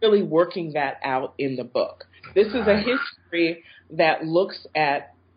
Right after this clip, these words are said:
Speaker 1: how that label, as it was applied to Blacks on, um, in coastal Georgia, how that label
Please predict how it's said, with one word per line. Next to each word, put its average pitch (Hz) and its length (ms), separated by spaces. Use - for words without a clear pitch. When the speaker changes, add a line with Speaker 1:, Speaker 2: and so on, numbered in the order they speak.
Speaker 1:
how 196 500
that 170 260
label, 151 760
as 165 280
it 175 160
was 147 160
applied 165 640
to 147 80
Blacks 127 560
on, 131 420
um, 139 220
in 143 140
coastal 143 420
Georgia, 123 680
how 233 220
that 233 200
label 175 720